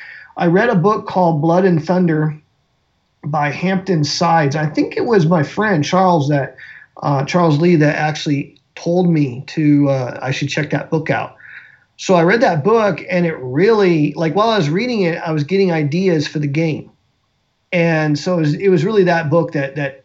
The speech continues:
inspired the design, as it were. So that's, that's really where it came from. And then I had to pitch it to Gene, and he was not enthusiastic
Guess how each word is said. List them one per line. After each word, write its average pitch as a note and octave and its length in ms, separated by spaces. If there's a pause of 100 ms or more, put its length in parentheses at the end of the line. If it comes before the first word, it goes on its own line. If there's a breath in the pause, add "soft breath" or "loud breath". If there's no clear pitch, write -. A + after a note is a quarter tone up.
inspired D3+ 840
the C#3 120
design, C3+ 580
as D#3 220
it - 120
were. F#3 320 (1080 loud breath)
So E3 240
that's, F3+ 300
that's G#3 220
really A3 180
where F3+ 180
it E3+ 80
came F3+ 240
from. E3+ 160
And E3 80
then A3 80
I B3+ 80
had A#3+ 160
to G3 80
pitch - 260
it G#3 120
to E3+ 100
Gene, G3 400
and D3+ 260 (380 loud breath)
he G3+ 140
was G#3 420 (160 loud breath)
not G#3+ 300
enthusiastic F#3+ 1160